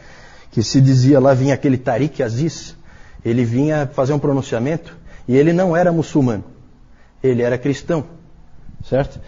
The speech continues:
Só que ele não é um cristão evangélico ou católico ou nada disso. Ele é cristão dessa igreja da Pérsia, lá do, sabe? É uma igreja completamente à parte. Ela não passa pela história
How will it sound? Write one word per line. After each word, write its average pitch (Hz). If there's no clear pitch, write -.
Só 180
que 202
ele 233
não 220
é 240
um 254
cristão 180
evangélico 131
ou 110
católico 117
ou 113
nada 117
disso. 107
Ele 165
é 196
cristão 196
dessa 220
igreja 190
da 208
Pérsia, 214
lá 226
do, 240
sabe? 185
É 175
uma 208
igreja 220
completamente 220
à -
parte. -
Ela 139
não 170
passa 220
pela 180
história 156